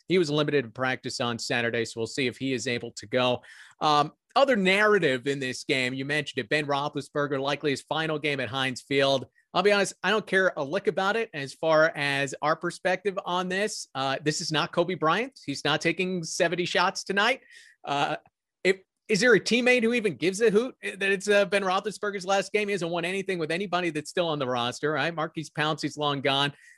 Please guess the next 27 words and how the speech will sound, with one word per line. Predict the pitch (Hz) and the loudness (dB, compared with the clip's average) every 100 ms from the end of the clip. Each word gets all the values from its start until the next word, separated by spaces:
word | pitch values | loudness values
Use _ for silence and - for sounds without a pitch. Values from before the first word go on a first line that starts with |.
| - | -4
I, | 233 247 | -4 0
I, | 262 - _ _ _ _ _ _ _ - | -2 -2 _ _ _ _ _ _ _ -14
do | 139 202 | 0 2
you | 233 | 4
buy | 214 226 | 4 6
into | 226 233 - 202 190 | 6 4 4 4 4
any | 208 247 | 2 2
of | 220 | 0
the | |
narratives | 196 220 214 - | 2 0 0 -2
here? | 208 151 | -6 -4
Roethlisberger | 180 220 - 220 190 147 | -4 -4 -2 0 0 -2
thirteen | 208 226 - 220 | -2 -2 -4 -4
and | 190 | 0
oh | 190 180 | 2 2
all | 185 185 | 2 0
time | 180 185 185 | -2 -4 -2
against | 180 180 - | -2 -4 -6
the | |
Browns | 165 175 180 160 | -2 0 0 0
at | 165 | 0
Heinz | 151 170 170 | 0 -2 -4
Field | - 175 165 160 - _ - | -2 2 2 0 -8 _ -10
during | 120 127 | -6 -4
the | 123 | 0
regular | 131 220 220 202 | 4 4 4 2
season. | 190 - 190 175 202 | 0 -2 -4 -2 -4